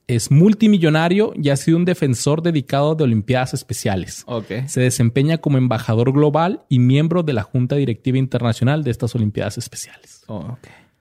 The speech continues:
Speaker 1: Treinta y nueve años, güey.
Speaker 2: Pues está chavo, güey.
Speaker 1: Chavo,
Speaker 2: Todavía
Speaker 1: digo,
Speaker 2: puede hacer
Speaker 1: altote,
Speaker 2: muchas
Speaker 1: güey.
Speaker 2: cosas.
Speaker 1: Ese güey nos puede matar a todos si quiere.
Speaker 2: Ay. <laughs> Las encestas, ay, <laughs> desde aquí así. <laughs> Sí, güey, es bueno el vato, güey. Yao Ming es muy bueno, güey.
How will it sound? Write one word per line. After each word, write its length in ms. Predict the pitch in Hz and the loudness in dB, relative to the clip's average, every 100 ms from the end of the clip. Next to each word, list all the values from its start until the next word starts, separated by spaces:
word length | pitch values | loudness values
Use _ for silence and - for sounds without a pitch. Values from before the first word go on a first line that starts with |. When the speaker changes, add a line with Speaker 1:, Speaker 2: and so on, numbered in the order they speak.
| _ _ _ | _ _ _
Speaker 1:
Treinta 260 | - 143 147 | -4 0 2
y 40 | |
nueve 200 | 151 185 | 2 2
años, 380 | 196 208 208 202 | 2 2 2 2
güey. 180 | 202 175 | 0 -2
Speaker 2:
Pues 200 | 120 190 | -2 -4
está 120 | 233 | -4
chavo, 380 | 233 254 302 403 | -4 -4 -4 -2
güey. 220 | 440 440 440 | -4 -8 -16
Speaker 1:
Chavo, 340 | 381 - 180 202 | -12 -6 -4 0
Speaker 2:
Todavía 800 | 202 202 180 226 240 240 240 233 | 0 2 2 2 2 2 0 -2
Speaker 1:
digo, 60 | 208 | -2
Speaker 2:
puede 120 | - 208 | 0 0
hacer 160 | 196 | 2
Speaker 1:
altote, 40 | 220 | 0
Speaker 2:
muchas 280 | 220 196 | 2 0
Speaker 1:
güey. 100 | 190 | 2
Speaker 2:
cosas. 460 | 233 190 302 320 _ _ _ _ _ | 2 2 0 -4 _ _ _ _ _
Speaker 1:
Ese 100 | - | -4
güey 100 | 175 | 0
nos 100 | 208 | 0
puede 160 | 208 202 | 2 0
matar 240 | 160 147 | 0 0
a 60 | 151 | -2
todos 280 | 123 208 190 | -2 -2 -4
si 100 | 139 | -4
quiere. 320 | 139 160 214 | -4 -2 -2
Speaker 2:
Ay. 280 | - - 117 - _ - - _ - _ | -4 -6 -10 -10 _ -20 -20 _ -20 _
<laughs> 720 | - _ _ - _ _ _ - | -20 _ _ -20 _ _ _ -10
Las 180 | 123 131 | -6 -4
encestas, 640 | 123 135 135 170 165 143 - | -4 -4 -2 -2 0 -2 -4
ay, 220 | 107 110 | -6 -2
<laughs> 600 | - 160 160 151 151 139 | 0 2 0 0 -2 0
desde 480 | 165 180 147 123 117 | 0 0 0 -2 -4
aquí 220 | 113 - | -8 -6
así. 200 | 135 139 - | -6 -6 -10
<laughs> 60 | - 135 131 - - - - _ - _ - - - 143 254 - - 147 135 | -10 -8 -10 -8 -14 -10 -12 _ -12 _ -14 -12 -6 -2 -2 -6 -6 -2 -2
Sí, 220 | 180 233 | -2 -4
güey, 180 | 285 254 | -4 -6
es 80 | |
bueno 320 | 202 202 220 240 | -2 0 0 0
el 80 | |
vato, 300 | 175 170 175 | 0 0 -2
güey. 160 | 190 160 | -6 -4
Yao 200 | 139 151 | -4 -2
Ming 220 | 170 180 | -2 -4
es 120 | 175 | -4
muy 120 | 170 175 | -4 -4
bueno, 300 | 156 165 190 | -4 -6 -8
güey. 160 | 175 | -12